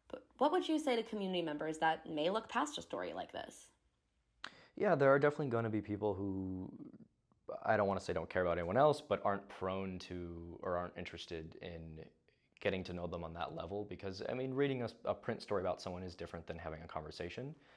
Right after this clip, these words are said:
Speaker 2: But as a journalist, I try to capture the interaction I have with someone on that page. So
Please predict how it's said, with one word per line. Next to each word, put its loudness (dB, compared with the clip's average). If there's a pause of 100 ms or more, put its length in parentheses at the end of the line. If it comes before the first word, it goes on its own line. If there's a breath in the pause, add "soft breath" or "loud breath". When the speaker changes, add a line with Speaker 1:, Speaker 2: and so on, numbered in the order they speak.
(260 soft breath)
Speaker 2:
But 8
as 6
a 0
journalist, -4
I 0
try -2
to -2
capture -2 (880)
the 4
interaction 0
I -4
have -4
with -8
someone -8
on -6
that -12
page. -8
So -6